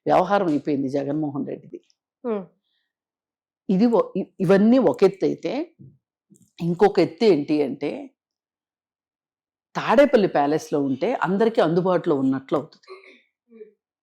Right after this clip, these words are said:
Speaker 1: అసెంబ్లీకి వెళ్తాడా వెళ్ళడా అది వేరే విషయం.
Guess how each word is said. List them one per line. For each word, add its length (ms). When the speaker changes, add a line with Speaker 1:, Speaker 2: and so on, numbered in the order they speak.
Speaker 1:
అసెంబ్లీకి 440
వెళ్తాడా 360
వెళ్ళడా 320
అది 200
వేరే 180
విషయం. 360